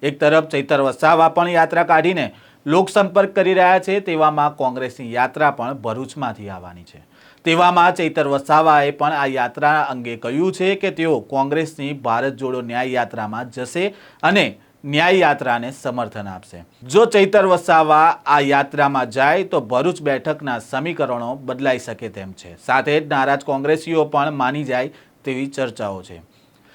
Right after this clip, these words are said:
ત્યારે ચૈતર વસાવાએ હજી સુધી એ અંગે ખુલાસો નથી કર્યો કે તેઓ માત્ર ભરૂચ જ્યારે આ યાત્રા આવશે કોંગ્રેસની ત્યારે જ તેઓ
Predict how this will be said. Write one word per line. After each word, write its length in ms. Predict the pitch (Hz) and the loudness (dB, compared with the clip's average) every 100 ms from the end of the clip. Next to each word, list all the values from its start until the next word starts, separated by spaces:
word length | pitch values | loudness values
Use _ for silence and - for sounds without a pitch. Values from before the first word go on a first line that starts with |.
| _ | _
ત્યારે 440 | - 156 160 190 - _ _ _ _ _ | -2 0 2 0 -4 _ _ _ _ _
ચૈતર 320 | 165 180 233 | 0 2 4
વસાવાએ 600 | 214 175 165 160 151 160 | 4 4 4 4 4 2
હજી 260 | 185 151 180 | 0 -2 -2
સુધી 380 | - 151 131 113 - | -2 -4 -6 -10 -4
એ 80 | 147 | -2
અંગે 260 | 151 139 | 0 -2
ખુલાસો 400 | 131 139 147 151 | -6 0 0 0
નથી 240 | 170 160 170 | -4 -6 -4
કર્યો 280 | 170 175 208 | -2 -2 -2
કે 140 | 196 | -4
તેઓ 360 | 151 165 127 107 | -4 -2 -2 -2
માત્ર 460 | 127 131 139 143 147 | -2 0 0 -2 -4
ભરૂચ 500 | 139 120 135 190 - - _ _ _ _ | -4 -2 2 2 0 -10 _ _ _ _
જ્યારે 280 | 139 135 147 | 0 2 2
આ 280 | 113 - 135 | -2 0 0
યાત્રા 460 | 131 123 131 170 165 | 2 0 0 2 4
આવશે 480 | 147 147 143 143 | 6 2 -4 -6
કોંગ્રેસની 600 | 151 147 135 131 135 143 | -4 -2 -2 -4 -8 -10
ત્યારે 380 | 123 131 117 127 | -10 -2 0 0
જ 120 | 160 | -2
તેઓ 380 | - 165 170 185 | -4 -2 0 -2